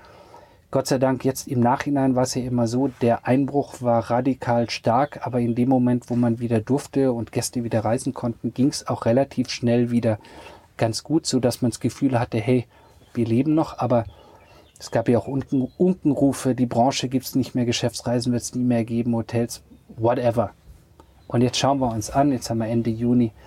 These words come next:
zwanzig zweiundzwanzig, etwas mehr wie fünfundzwanzig, äh, sechsundzwanzig Monate nach Beginn der Pandemie und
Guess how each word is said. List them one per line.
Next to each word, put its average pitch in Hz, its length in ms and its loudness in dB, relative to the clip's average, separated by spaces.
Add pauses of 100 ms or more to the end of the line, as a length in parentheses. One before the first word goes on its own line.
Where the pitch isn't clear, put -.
(420)
zwanzig 113 440 -2
zweiundzwanzig, 117 1080 0
etwas - 420 -4
mehr 117 300 2
wie 107 160 0 (1200)
fünfundzwanzig, 110 840 0 (640)
äh, 110 160 0
sechsundzwanzig 117 500 -4
Monate 120 440 2
nach 117 240 2
Beginn 120 360 0
der 117 140 2
Pandemie 117 560 2
und - 340 -6